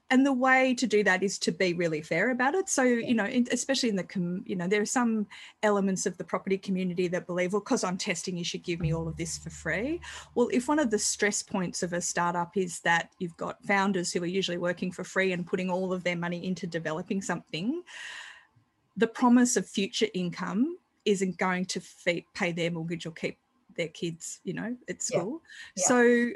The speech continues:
Speaker 1: so be mindful of that. But there's certainly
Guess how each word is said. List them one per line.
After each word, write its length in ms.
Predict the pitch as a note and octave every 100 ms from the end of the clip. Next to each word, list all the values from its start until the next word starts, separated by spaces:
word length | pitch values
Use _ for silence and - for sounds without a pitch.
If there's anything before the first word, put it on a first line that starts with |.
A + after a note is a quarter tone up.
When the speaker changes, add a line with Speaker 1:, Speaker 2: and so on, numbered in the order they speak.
| -
Speaker 1:
so 220 | - C4
be 240 | A#3 D#4+
mindful 800 | A3+ E3+ E3+ G3+ A#3 F#3 F#3 F3 -
of 180 | F3+ E3+
that. 360 | E3+ G3+ D#4 A#3+
But 140 | B3+
there's 180 | B3+ D4+
certainly 500 | - G4+ B3 A#3+ G3